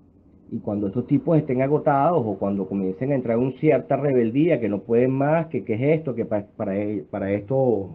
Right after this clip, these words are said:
no están ellos ahí, sacarán el segundo componente, que es la Guardia Nacional. Y así veremos hasta dónde nos lleva esto.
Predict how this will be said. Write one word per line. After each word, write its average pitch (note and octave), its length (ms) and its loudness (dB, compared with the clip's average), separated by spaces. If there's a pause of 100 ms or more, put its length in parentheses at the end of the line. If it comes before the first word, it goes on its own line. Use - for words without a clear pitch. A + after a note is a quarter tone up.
no G#2+ 140 -2
están B2+ 240 -2
ellos C#3+ 280 2
ahí, F3 500 4
sacarán G#2+ 400 -2
el A#2+ 100 -2
segundo A2+ 380 -4
componente, A#2 580 -2
que D#3+ 80 -8
es E3 60 -6
la C#3 80 -4
Guardia G2 320 -4
Nacional. G#2+ 580 -4 (1000)
Y A2+ 80 -4
así A#2+ 240 -2
veremos D#3 480 2
hasta C#3+ 140 -2
dónde A2 260 0
nos C3+ 160 -2
lleva A#2 260 2
esto. F3+ 400 -6